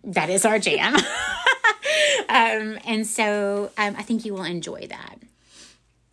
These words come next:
Um, and we are planning some, um, series, so podcast series, or, uh, Kim and I were talking,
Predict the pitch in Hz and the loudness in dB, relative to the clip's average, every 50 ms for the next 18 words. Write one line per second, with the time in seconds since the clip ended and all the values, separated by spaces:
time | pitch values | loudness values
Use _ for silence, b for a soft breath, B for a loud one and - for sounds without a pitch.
0 | - - - 208 226 220 220 214 214 202 - - 226 226 214 202 226 269 269 - | -8 -6 -2 -2 -2 -2 -2 -4 -6 -8 -8 -4 -2 0 2 2 0 0 0 0
1 | 262 240 214 214 208 208 202 - - _ _ _ _ _ _ - 247 226 214 214 | 2 4 4 4 4 2 0 -4 -10 _ _ _ _ _ _ -2 -2 0 0 -2
2 | 220 220 220 220 220 - - - 220 202 196 196 196 190 190 190 - - 190 185 | -4 -4 -4 -4 -4 -6 -4 -4 -4 -4 -4 -4 -6 -6 -6 -6 -4 -4 -4 -4
3 | 180 180 175 170 170 175 180 180 - _ _ _ _ _ _ _ _ _ _ _ | -4 -4 -4 -6 -6 -8 -10 -12 -16 _ _ _ _ _ _ _ _ _ _ _
4 | _ _ - - - - - 247 285 381 - - - - - 175 - - - - | _ _ -12 -8 -6 -2 -2 -2 -2 -2 -4 -6 -6 -6 -6 -6 -6 -4 -4 -2
5 | - 220 196 190 190 - 208 196 196 - - 185 190 185 - - - 175 160 170 | -2 0 0 -2 0 0 0 0 0 -2 -6 -8 -6 -6 -4 -4 -4 -4 -4 -4
6 | 190 226 277 349 370 359 - - - B B B B B - 220 208 196 196 196 | -4 -4 -2 -2 -2 -2 -4 -8 -8 B B B B B -2 2 4 4 6 4
7 | - - 196 190 190 190 190 190 - - - _ 214 - 262 220 185 185 180 180 | 4 2 0 0 2 2 2 0 0 -2 -10 _ -2 0 2 2 2 2 0 0
8 | 185 - 196 190 - 202 196 196 208 202 202 - | 0 -2 -2 -4 -2 -2 -2 0 0 -2 -2 -4